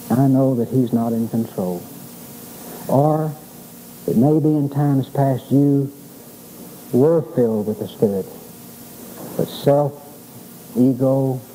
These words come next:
has got back on the throne. And you know this morning that the Spirit of God is not filling you. But you want him to, and the Holy Spirit has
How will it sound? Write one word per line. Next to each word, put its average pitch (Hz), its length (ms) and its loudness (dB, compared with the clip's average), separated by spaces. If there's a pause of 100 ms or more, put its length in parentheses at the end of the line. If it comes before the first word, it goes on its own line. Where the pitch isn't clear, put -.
(220)
has 120 160 -2
got 120 360 -2
back 117 260 -2
on 117 120 2
the 110 60 2
throne. 107 380 -2
And 107 160 2
you 165 140 4
know 170 220 2
this 170 220 -2
morning 95 360 0 (760)
that - 140 -2
the - 100 0
Spirit - 340 0
of 127 140 -2
God 101 420 0 (220)
is 101 160 -6
not 104 220 -2
filling 98 420 0
you. 95 160 -2 (920)
But 117 180 2
you 135 100 4
want 151 220 2
him 107 140 0
to, 107 180 -2
and 101 100 0
the 101 60 -2
Holy 165 400 2
Spirit 151 400 0
has 117 200 -6